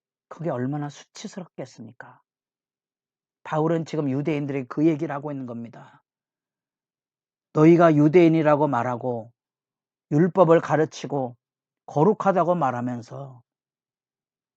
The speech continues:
행함이 없기 때문에 이방인들이 너희로 인하여 하나님을 욕하게 된다는 사실을 지금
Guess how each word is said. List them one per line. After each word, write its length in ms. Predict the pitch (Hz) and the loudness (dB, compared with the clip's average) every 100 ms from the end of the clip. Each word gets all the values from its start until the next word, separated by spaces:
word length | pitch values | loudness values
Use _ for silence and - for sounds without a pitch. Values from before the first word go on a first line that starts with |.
| _ _ _ _ _ _ _ _ | _ _ _ _ _ _ _ _
행함이 380 | - 277 277 269 | -4 2 4 4
없기 240 | 208 - 196 | 2 -2 -8
때문에 560 | - 147 160 175 147 143 _ _ _ _ _ _ _ _ _ _ _ _ _ _ _ _ | -8 -12 -10 -12 -16 _ _ _ _ _ _ _ _ _ _ _ _ _ _ _ _ _
이방인들이 680 | 196 240 233 226 214 208 202 | 0 2 2 2 0 0 0
너희로 420 | 165 139 190 190 | 2 0 0 0
인하여 440 | 185 160 160 160 160 _ | -4 -4 -8 -12 -16 _
하나님을 680 | - 240 220 226 208 214 208 - _ _ | -10 -8 -6 -6 -6 -8 -10 -16 _ _
욕하게 480 | 180 233 - 226 214 | 4 4 0 -8 -6
된다는 420 | 196 170 170 175 | -6 -8 -8 -8
사실을 520 | 170 170 - 165 202 196 | -10 -10 -8 -8 -8 -8
지금 380 | 180 208 202 | -8 -6 -8